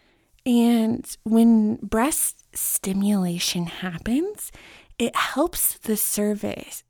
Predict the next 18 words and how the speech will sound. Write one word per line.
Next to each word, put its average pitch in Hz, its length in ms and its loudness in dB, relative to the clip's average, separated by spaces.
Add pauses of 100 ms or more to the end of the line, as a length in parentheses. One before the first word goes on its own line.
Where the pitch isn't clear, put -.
(520)
contract. - 1000 -6 (720)
So 214 800 0 (640)
it 226 180 -4
helps - 460 -4
the 196 140 -6
cervix 190 720 -4 (140)
open 175 480 -6
up. 185 340 -6 (540)
It 220 160 -4
helps - 420 -2
our 202 140 -2
body 180 720 -2
open 175 400 -2 (120)
up 165 360 -8 (500)
and 185 180 -6
prepare - 960 -2
for - 240 -6
sexual - 920 -6